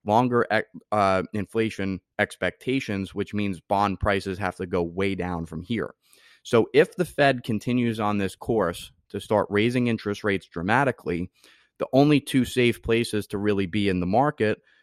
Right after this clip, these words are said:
would be to be in cash or to short stocks. Now, again, being in cash is very dangerous as well, because the Federal Reserve, uh,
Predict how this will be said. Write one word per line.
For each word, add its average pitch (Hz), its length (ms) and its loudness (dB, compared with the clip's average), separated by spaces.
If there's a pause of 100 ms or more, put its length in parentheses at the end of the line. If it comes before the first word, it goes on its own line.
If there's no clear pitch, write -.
(140)
would 107 160 0
be 107 160 0
to 95 80 -2
be 95 220 -2
in 87 140 -2
cash 87 640 -4 (380)
or 113 220 6
to 101 80 0
short 95 400 -2
stocks. - 600 -4 (180)
Now, 98 320 2
again, 104 460 0 (480)
being 127 280 4
in 101 120 0
cash 131 380 0
is 101 120 -2
very 101 240 2
dangerous 90 500 -4
as 80 120 -10
well, 82 380 -4 (340)
because 107 420 0 (500)
the 104 80 -2
Federal 127 420 4
Reserve, 110 520 0
uh, 95 180 0